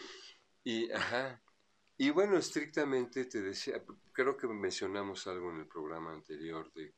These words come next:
que, pues básicamente la mística, la mística es una parte...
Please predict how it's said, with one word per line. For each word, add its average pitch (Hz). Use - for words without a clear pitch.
que, 71
pues 104
básicamente 127
la 104
mística, 101
la 78
mística 104
es 92
una 92
parte... 85